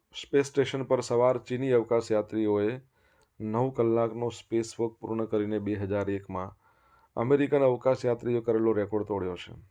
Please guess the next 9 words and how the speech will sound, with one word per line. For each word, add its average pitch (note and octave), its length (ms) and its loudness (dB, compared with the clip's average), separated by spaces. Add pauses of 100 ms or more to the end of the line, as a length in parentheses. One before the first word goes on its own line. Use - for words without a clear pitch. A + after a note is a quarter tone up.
(1300)
ચીનની B2 300 2
સ્પેસ C3+ 340 0
એજન્સી, A#2 440 0
ચાઇના B2+ 560 0
મેન A2 560 -2 (420)
સ્પેસ - 460 -4
એજન્સી A2 500 -4
સી C3+ 440 -8
એમ B2 260 -6